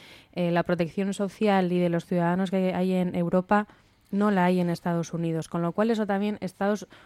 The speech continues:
Unidos, si invierte mucho en armamentos, porque no invierte prácticamente en nada más. Y, y esos cantos de sirena que escuchamos, "Es que no, es que no se invierte".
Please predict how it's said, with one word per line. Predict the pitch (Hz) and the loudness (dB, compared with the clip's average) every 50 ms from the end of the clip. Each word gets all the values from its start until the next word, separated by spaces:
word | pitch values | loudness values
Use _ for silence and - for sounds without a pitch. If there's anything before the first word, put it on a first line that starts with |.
| - _ | -12 _
Unidos, | - 202 208 208 202 202 202 196 - | -4 -2 0 0 0 0 0 -2 -6
si | - - 185 180 - | -6 -4 -4 -2 -2
invierte | 185 185 180 202 208 - - 226 | -2 0 0 -2 -2 -2 -4 -4
mucho | 208 196 208 214 214 202 - 202 190 185 185 180 | -4 -2 -4 -4 -6 -6 -4 -4 -2 0 0 0
en | 180 180 175 175 175 175 170 170 165 - | 0 0 0 -2 -2 -4 -4 -6 -6 -4
armamentos, | 180 180 175 175 175 175 180 180 185 196 202 - | -4 -2 -2 -2 -4 -4 -6 -6 -6 -8 -8 -8
porque | - 196 180 - 180 175 | -8 -8 -4 -2 -2 0
no | 180 190 | 0 0
invierte | 190 185 180 196 202 - - 185 170 | 0 0 0 0 -2 -2 -2 -4 -4
prácticamente | - - 196 196 180 - 208 190 - 185 180 185 190 196 - 214 | -4 -2 -4 -4 -2 -2 -4 -2 -2 -2 -2 -2 -4 -2 -2 -2
en | 196 180 170 170 180 | -2 -2 -2 0 0
nada | 196 208 190 170 156 | 2 2 2 0 -2
más. | 151 160 151 156 - - - _ _ _ - - - - - - - - - | -6 -8 -12 -14 -18 -20 -20 _ _ _ -20 -20 -20 -20 -20 -20 -16 -8 -4
Y, | 196 190 185 190 185 180 180 175 175 175 170 - _ _ _ _ _ _ _ - | -2 0 0 2 2 2 2 0 0 -2 -4 -6 _ _ _ _ _ _ _ -2
y | 220 214 226 | 0 2 2
esos | 214 262 247 | 4 2 2
cantos | - 247 233 233 233 220 | 4 4 2 4 4 2
de | 226 | 2
sirena | 208 220 220 220 214 208 | 2 2 0 0 0 -2
que | 226 | -2
escuchamos, | 214 - - 214 202 - 214 214 190 185 | -4 -4 -6 -6 -4 -4 -4 -4 -4 -6
"Es | 185 - | -8 -6
que | - 262 240 | -4 -2 -2
no, | 240 240 | -2 -2
es | 233 226 - | -2 -4 -6
que | - 254 247 | -4 -2 -2
no | 254 247 | 0 -2
se | - 214 | -2 -4
invierte". | 185 180 180 190 190 185 - | -4 -2 -2 -2 -4 -4 -6